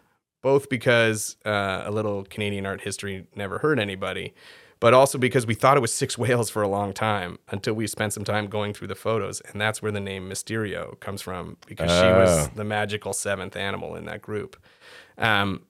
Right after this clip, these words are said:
Speaker 1: and in that group, there's one large female, um, you know, she's probably sixty or older based on what we know, um, who, who flukes, who lifts her tail really beautiful. It's like putting on a workshop every time she does it.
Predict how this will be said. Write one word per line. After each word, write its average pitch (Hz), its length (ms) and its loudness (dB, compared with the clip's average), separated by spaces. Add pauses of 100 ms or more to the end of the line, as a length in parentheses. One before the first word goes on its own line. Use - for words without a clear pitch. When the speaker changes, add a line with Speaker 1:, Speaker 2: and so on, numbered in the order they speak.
Speaker 1:
and 120 140 2
in 139 160 6
that 131 220 4
group, 117 420 0
there's 104 280 -4
one 107 460 0
large 104 440 -2
female, 95 680 -8 (160)
um, 95 520 -8 (320)
you 110 100 -4
know, 95 120 -4
she's 110 220 -6
probably 92 600 -6 (380)
sixty - 460 -6
or 87 140 -6
older 85 460 -10 (380)
based 98 240 -8
on 95 120 -6
what 87 140 -10
we 92 100 -12
know, 87 440 -10 (480)
um, 95 400 0 (240)
who, 117 240 -2 (120)
who 127 140 -2
flukes, 127 520 2
who 104 100 -6
lifts 120 260 2
her 107 80 0
tail 101 380 0
really 101 400 -4
beautiful. 95 640 -14
It's 107 160 -8
like 117 140 -2
putting 117 280 4
on 98 120 -4
a 92 40 -6
workshop 98 540 -8
every 87 180 -12
time - 180 -12
she - 120 -12
does - 240 -12
it. 62 160 -16